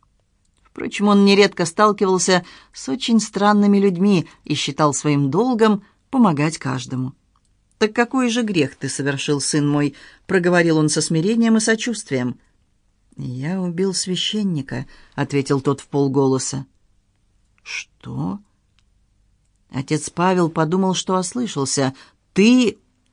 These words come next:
убил?» Ему показалось, что по церкви пробежал порыв ледяного февральского ветра,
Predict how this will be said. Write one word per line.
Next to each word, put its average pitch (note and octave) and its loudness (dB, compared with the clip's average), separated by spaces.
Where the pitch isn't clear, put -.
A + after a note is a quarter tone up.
убил?» E3 -2
Ему D#3 0
показалось, E3 2
что - -4
по D#3 -2
церкви F#3+ -2
пробежал D#3 0
порыв E3+ -2
ледяного E3 0
февральского E3+ -2
ветра, E3+ 0